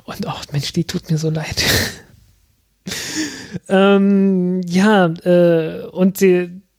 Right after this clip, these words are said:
die hatten halt nur Kameraperspektiven vom Boden aus.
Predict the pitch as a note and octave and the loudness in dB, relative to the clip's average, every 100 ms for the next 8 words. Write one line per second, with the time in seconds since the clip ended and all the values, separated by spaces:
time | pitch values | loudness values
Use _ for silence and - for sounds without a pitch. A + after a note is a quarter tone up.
0 | _ G3 F3+ G3+ A3+ F#3 F#3 - F#3 F#3 | _ -2 0 0 0 2 0 2 0 2
1 | - A3+ F3+ E3+ F3+ - E3+ - F#3+ F#3 | 0 0 2 0 0 0 -4 -2 -4 -4
2 | F3 E3 D#3 F3+ G#3 D#3+ C#3+ D3 F#3 - | -2 -2 2 2 2 0 -4 -4 -4 -8